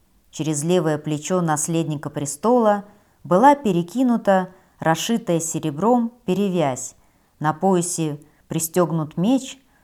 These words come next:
а голову венчал платиновый обруч с одиноким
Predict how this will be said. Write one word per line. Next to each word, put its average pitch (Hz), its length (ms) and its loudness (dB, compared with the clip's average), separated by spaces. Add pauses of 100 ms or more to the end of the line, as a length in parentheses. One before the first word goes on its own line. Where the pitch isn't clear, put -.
а 160 120 4
голову 247 460 4
венчал 180 540 2
платиновый 233 680 2 (100)
обруч 131 560 -2 (380)
с - 140 -10
одиноким 180 720 0